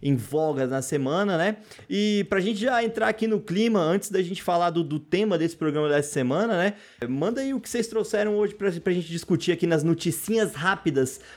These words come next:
do Cabaré da Bola, pra gente fazer aquele bate-bola pra esquentar.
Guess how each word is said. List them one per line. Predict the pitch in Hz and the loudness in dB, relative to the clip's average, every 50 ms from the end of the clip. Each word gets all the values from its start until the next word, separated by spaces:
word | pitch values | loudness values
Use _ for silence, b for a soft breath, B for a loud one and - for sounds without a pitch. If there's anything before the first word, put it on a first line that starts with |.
| B B | B B
do | 143 147 | 0 0
Cabaré | 143 - 151 147 147 143 143 143 143 | 0 0 -2 0 0 0 0 0 2
da | 135 120 | 0 0
Bola, | 117 123 143 160 156 143 120 107 - - _ - | 0 0 0 2 2 0 -2 -4 -6 -14 _ -6
pra | 127 127 | -4 -4
gente | 139 139 139 | -4 -4 -6
fazer | - 143 135 127 131 | -6 -6 -4 -2 -2
aquele | 127 - 135 131 131 | -4 -2 -2 -2 -2
bate-bola | 123 120 117 127 135 143 - - 127 127 135 135 131 120 | -4 -4 -2 0 0 0 -2 -4 -2 0 2 2 2 2
pra | - 123 123 | 0 -2 -4
esquentar. | 120 - 120 110 - 139 147 151 147 - - | -4 -4 -6 -2 0 0 0 0 -2 -6 -18